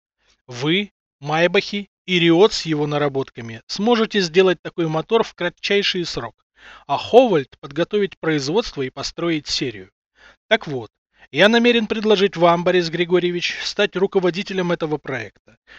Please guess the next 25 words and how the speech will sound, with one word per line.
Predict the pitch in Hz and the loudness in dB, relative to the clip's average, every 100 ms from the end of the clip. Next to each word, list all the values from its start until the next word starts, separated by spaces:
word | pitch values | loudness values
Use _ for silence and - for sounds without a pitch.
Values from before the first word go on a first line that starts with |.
| - | -12
Подробности | - 170 180 185 175 170 - 156 | -2 2 6 6 4 -2 -2 -4
о | 147 | -4
самом | - 151 139 131 | -4 -4 -4 -6
катере | - 170 190 185 185 - | -6 -4 -2 -2 -4 -6
и | |
финансировании | - 185 170 147 - 127 135 151 175 190 - - | -6 -4 -4 -4 -6 -6 -6 -6 -6 -8 -10 -16
узнаете | 165 170 240 262 247 226 | -6 -2 0 0 -2 -2
у | 214 | 0
Михаила | 202 - 170 156 156 156 | -2 -2 -2 -2 0 -2
Лаврентьевича, | 156 156 143 127 104 - 104 104 104 - 110 _ _ _ _ | -2 -2 -2 -4 -10 -14 -14 -14 -10 -10 -12 _ _ _ _
при | 156 | -4
условии, | 143 127 123 117 113 | -2 -4 -8 -12 -10
что | 120 151 | -10 -8
согласны, | - 202 285 269 127 | -4 0 0 -2 -6
конечно. | 120 113 107 98 - 110 _ _ | -14 -16 -12 -12 -12 -20 _ _
Так | 180 - _ | -12 -12 _
как? | - 147 - _ _ _ _ _ _ _ | -6 -6 -6 _ _ _ _ _ _ _
Вы | 131 170 | -6 -4
только | 196 - 240 202 151 | -4 2 2 2 -2
что | - 165 | -4 -4
сохранили | - 165 165 160 165 165 | -6 -6 -4 -4 -2 -4
мне | 139 135 123 | -6 -8 -8
жизнь, | 117 110 101 | -10 -12 -14
Ваше | 123 160 - | -8 -6 -6
Величество. | 120 110 - - 107 | -10 -14 -8 -10 -10